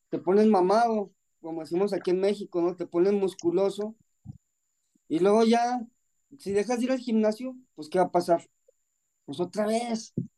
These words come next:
Se te van a caer todos los músculos, ¿no?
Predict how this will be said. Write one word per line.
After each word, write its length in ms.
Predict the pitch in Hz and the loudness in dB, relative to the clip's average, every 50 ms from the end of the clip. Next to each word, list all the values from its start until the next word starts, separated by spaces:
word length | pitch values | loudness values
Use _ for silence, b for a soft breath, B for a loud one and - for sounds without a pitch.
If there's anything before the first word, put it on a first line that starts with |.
| _ _ _ _ _ _ _ _ _ _ _ _ _ _ _ _ _ _ - | _ _ _ _ _ _ _ _ _ _ _ _ _ _ _ _ _ _ -8
Se 160 | - 175 170 | -4 -4 0
te 100 | - 180 | 4 4
van 180 | 180 185 202 220 | 6 8 8 6
a 80 | 226 | 6
caer 180 | 220 208 202 175 | 4 2 0 0
todos 220 | - - 220 220 | 0 0 2 2
los 120 | 214 196 175 | 2 2 2
músculos, 580 | 180 190 214 247 - - - 214 208 208 202 196 | 2 0 0 -2 -4 -6 -6 -4 -2 -2 0 0
¿no? 200 | 208 220 226 | -2 -4 -4